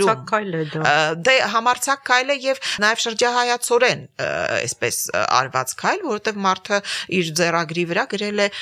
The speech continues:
Speaker 2: ամենօրյա խառը նոթեր, ավելի լեզվական։ Այսինքն ոչ մի Կ Գ Բ-ականի մտքով, հա, ոչ մի պետանվտանգության, ը, ծառայողի մտքով չի անցնի լեզվական նյութեր պարունակող կազմի տակ պահվող թերթիկները կարդալ, մանավանդ որ դրանք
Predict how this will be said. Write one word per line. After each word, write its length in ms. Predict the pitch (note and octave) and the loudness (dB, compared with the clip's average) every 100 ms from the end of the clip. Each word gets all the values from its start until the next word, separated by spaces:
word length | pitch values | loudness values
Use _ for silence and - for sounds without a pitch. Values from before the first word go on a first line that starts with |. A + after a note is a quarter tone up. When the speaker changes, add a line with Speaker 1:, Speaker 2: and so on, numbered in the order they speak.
| - | -2
Speaker 2:
ամենօրյա 580 | - G3 G3 F#3 F3 E3 | 2 4 2 2 4 2
խառը 360 | D#3+ D#3 C#3+ C#3 | 4 2 4 0
նոթեր, 500 | C#3 C#3+ - F#4 - | -4 -2 0 0 0
ավելի 380 | E3+ D#3 D#3 A#3+ | 0 0 -2 -4
լեզվական։ 680 | G3+ F#3 F#3 F3 - C#3+ F3 _ _ _ _ _ - | -4 -4 -6 -8 -10 -12 -14 _ _ _ _ _ 0
Այսինքն 440 | F3 F3 F#3+ G3+ F#3 | 0 0 -4 -2 2
ոչ 120 | C4+ - | 0 0
մի 160 | G3 G3+ - | -2 0 -4
Կ 200 | B3 G3 | 0 2
Գ 140 | F#3 F#3 | 2 2
Բ-ականի 480 | F#3 F3 F3 E3+ E3+ | 2 2 2 0 -2
մտքով, 500 | D3+ - - C4 E4+ | -6 -2 2 2 2
հա, 140 | G#3 C#4+ | 2 2
ոչ 200 | C#4 E3 - | 0 -4 -4
մի 180 | D3+ D#3 | -2 -2
պետանվտանգության, 1160 | - D3+ D#3+ D#3 D3+ D#3 D#3 D#3 D3+ - C#3+ - | 0 0 0 0 -6 -2 -2 -2 -4 0 0 0
ը, 340 | - - D#3 | -6 0 0
ծառայողի 520 | D#3 E3 D3+ D#3 D3+ | 2 2 2 2 0
մտքով 360 | D#3 D3+ B3+ C#4 | -4 -2 0 0
չի 140 | - | -2
անցնի 440 | G#3+ C3 - - C3+ - - | 0 0 -2 -4 -4 -4 -2
լեզվական 720 | D3 D#3+ C#3+ D#3+ D3+ D3+ D3+ - - - | 2 2 4 2 2 2 0 -6 -6 -4
նյութեր 420 | D3 D3 D3+ C#3+ | -2 -2 -2 2
պարունակող 720 | C#3+ C#3 C#3 C#3 - B2 A2+ | 2 2 0 -2 -2 -6 -4
կազմի 540 | - D3 C3+ D3+ C3+ C3+ | 0 0 0 -6 -10 -6
տակ 340 | - A3+ - - | 0 0 -2 -8
պահվող 500 | - C#3+ D#3 G#3 - | -6 -4 -2 -2 -2
թերթիկները 640 | - C3+ - - - G3 A3+ | -6 -4 -4 -6 -4 -4 -2
կարդալ, 420 | D3 C3+ A#3 B3+ | -2 -2 -4 -4
մանավանդ 480 | D3+ C#3 C#3 C#3 C#3 | -4 -4 -2 -4 -6
որ 140 | A#2 | -8
դրանք 280 | - B2 | -6 -6